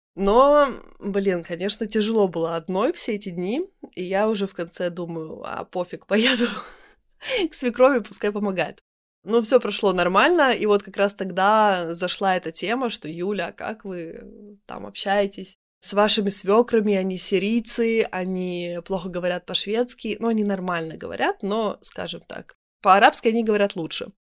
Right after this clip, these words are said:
И тема эта тогда у меня началась, и мне вот хотелось именно как-то в диалоге это обсудить, потому что у тебя какие-то там свои наверняка соображения.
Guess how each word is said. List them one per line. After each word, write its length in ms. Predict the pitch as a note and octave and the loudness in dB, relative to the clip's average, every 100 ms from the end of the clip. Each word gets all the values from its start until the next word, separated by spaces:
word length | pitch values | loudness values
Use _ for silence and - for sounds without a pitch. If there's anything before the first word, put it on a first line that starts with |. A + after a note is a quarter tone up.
| _ - | _ -8
И 500 | G#3 G3+ F#3+ F3 - - | -4 -2 -2 -4 -8 0
тема 320 | A#3+ A3 G#3 | 4 6 6
эта 160 | F#3+ F3+ | 2 0
тогда 420 | F#3+ F#3 F#3 F3 | -4 2 4 4
у 60 | F3 | 2
меня 420 | F3 E3+ E3 C#3 | -2 -4 -6 -8
началась, 920 | - G3+ G#3+ - G3+ G3 C#4 A#4 - | 0 2 4 6 6 6 2 0 -4
и 60 | - | -2
мне 180 | G#3+ C#4 | 4 6
вот 160 | E4 | 4
хотелось 560 | - A3+ - C#4+ C4 - | 2 0 4 6 8 4
именно 240 | A3 G#3 | 2 0
как-то 340 | G3+ F#3+ - F#3 | 0 -8 -8 -8
в 80 | D#3+ | -4
диалоге 580 | F#3+ F3+ F3 E3 D#3+ | -2 2 4 4 2
это 180 | D3+ - | -10 -12
обсудить, 520 | - - F3+ E3 - - | -10 -10 -10 -12 -14 -14
потому 280 | - E3+ | -14 -12
что 180 | F3 - | -12 -10
у 40 | - | -10
тебя 320 | F#3 G3 F#4 | -6 -2 -2
какие-то 420 | C#4+ B3+ C4 A#3+ | -4 -6 -4 -2
там 220 | A3 G#3 | -2 -2
свои 400 | G#3 G#3 G#3 G3+ | -2 0 2 2
наверняка 520 | F#3 F3+ F3+ F3+ F#3 | -2 -6 -6 -8 -8
соображения. 880 | F3+ E3+ E3+ E3+ F3 D#3+ D#3+ D3 F3+ | -6 -6 -2 -2 -2 -4 -4 -8 -12